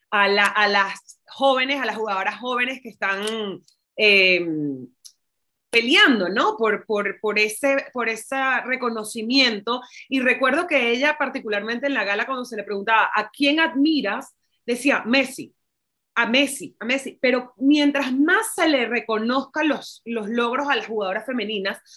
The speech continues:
más las nuevas generaciones van a admirar y querer ser como jugadoras femeninas, ¿no? Porque al final queremos que son estas mujeres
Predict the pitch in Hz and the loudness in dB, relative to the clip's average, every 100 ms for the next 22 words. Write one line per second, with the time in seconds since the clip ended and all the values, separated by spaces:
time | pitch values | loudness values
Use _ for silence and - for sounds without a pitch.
0 | _ 254 277 330 359 - 302 247 254 277 | _ 4 6 6 4 4 2 4 4 4
1 | 311 269 208 202 226 226 269 247 233 254 | 4 2 2 0 -2 -2 0 0 2 2
2 | 233 240 220 208 220 247 254 196 214 226 | 2 0 0 0 2 2 -2 -4 -4 -6
3 | 247 247 277 247 202 220 214 269 302 247 | -6 -6 -4 -4 -2 -2 0 0 -2 -2
4 | 269 392 339 - - _ _ _ - 214 | 0 0 -2 -6 -16 _ _ _ -10 -4
5 | 294 - - 233 214 226 208 202 233 240 | -4 -4 -6 -6 -2 0 2 2 0 0
6 | 254 247 262 339 339 _ _ 254 247 254 | -2 0 0 -2 -8 _ _ -6 -2 0
7 | 320 320 262 220 - _ - 277 277 294 | -2 -4 -4 -4 -10 _ -8 -6 -4 -6
8 | 330 311 240 208 240 262 269 294 - | -6 -6 -6 -6 -2 -2 -2 -4 -12